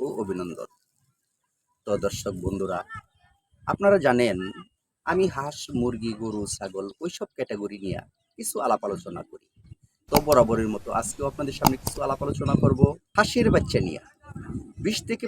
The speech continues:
পঁচিশ দিন বয়সের হাঁসের বাচ্চা নিয়ে কিছু আলাপ আলোচনা আজকে করব আপনাদের সামনে। আমি মোহাম্মদ আজিজুল হক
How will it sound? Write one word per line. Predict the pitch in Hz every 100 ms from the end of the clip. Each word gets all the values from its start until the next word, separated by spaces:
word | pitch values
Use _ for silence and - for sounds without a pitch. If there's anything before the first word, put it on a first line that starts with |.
| -
পঁচিশ | 196 196 175
দিন | 185 165
বয়সের | 135 156 - 165
হাঁসের | 147 - 156
বাচ্চা | 117 113 -
নিয়ে | 95 92 95 _ _ _ _ _ _ _
কিছু | 233 -
আলাপ | 185 127 120
আলোচনা | 107 104 98
আজকে | 95 - - 98 _ -
করব | 107 95 101
আপনাদের | - 101 107 113
সামনে। | 87 85 - - _ - - _ _ _ _ _ -
আমি | 156 190
মোহাম্মদ | 170 127 117 110
আজিজুল | 113 - 110 98 -
হক | -